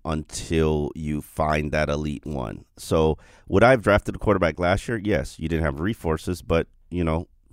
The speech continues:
I think you should draft a quarterback every year. Uh, Skylar Thompson, don't have a problem with him, but he's not gonna be an N F L starter. And Mike White, four million dollars for Mike White, eh, I feel like I can, I could shake him down and do better. Um,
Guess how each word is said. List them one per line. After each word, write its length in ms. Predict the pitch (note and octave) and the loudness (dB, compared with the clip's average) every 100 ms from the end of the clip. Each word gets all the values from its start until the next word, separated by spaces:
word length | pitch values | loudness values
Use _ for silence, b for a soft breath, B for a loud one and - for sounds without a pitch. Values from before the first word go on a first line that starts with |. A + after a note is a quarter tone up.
| - | -6
I 120 | F2+ F2 | -2 -2
think 220 | G2+ F#2 | -2 -6
you 60 | |
should 160 | F2+ D#2 | -8 -4
draft 240 | F2 F2 | 0 0
a 40 | - | 0
quarterback 420 | G2+ F#2+ F#2 F2+ | 0 2 2 0
every 240 | A2+ G2 B1+ | -2 -2 -4
year. 160 | B1 - b b b - | -8 -12 b b b 2
Uh, 180 | E2+ | 2
Skylar 400 | D#2+ - F#2+ A2+ | 2 2 4 4
Thompson, 440 | - G2 G2+ - G#2 | 2 0 0 -4 -10
don't 200 | - D#2 | -2 0
have 140 | F2+ G#2+ | 2 2
a 60 | |
problem 360 | C3 - E2+ E2+ | 2 2 2 2
with 160 | F2+ - | 0 -2
him, 120 | G#2 | -2
but 140 | F#2 | -2
he's 140 | D#2 D#2 | -4 -4
not 180 | D#2+ | -2
gonna 140 | F2 F#2 | -2 -2
be 100 | G2 | 0
an 80 | F2+ | 0
N 120 | F2+ | 0
F 120 | - | 0
L 80 | F#2+ | -2
starter. 460 | - E2 D#2 E2+ - b b b | -2 0 0 0 -4 b b b
And 160 | F#2 | 0
Mike 260 | F2+ G2+ - | 4 2 2
White, 300 | F2 F#2 - - | 2 4 2 -8
four 300 | - A2 G#2 | -6 0 2
million 280 | G#2 G#2 G2+ | 4 2 4
dollars 220 | G2 G2+ | 4 2
for 140 | - | 0
Mike 240 | G2+ G2+ - | 0 0 0
White, 240 | G#2+ A2 - | 0 0 -4
eh, 400 | D3+ C#3 - - F3+ - | -6 -4 -4 -6 -8 -10
I 80 | D3 | -6
feel 220 | C#3 C#3+ | -2 0
like 160 | C#3 C#3 | 0 0
I 120 | C#3 | 0
can, 520 | C3+ C3+ C3 - - - | 0 0 -2 -4 -10 -8
I 120 | C#3 | -8
could 160 | D3 D3 | -8 -2
shake 200 | C#3 B2+ | -2 0
him 120 | B2 | 2
down 220 | A#2+ A#2+ | 2 2
and 100 | A#2 | 0
do 80 | A#2+ | 2
better. 340 | A#2 F2 - - b b b | 2 0 -2 -10 b b b
Um, 440 | F#2+ G2 G2 F#2+ | 2 4 4 0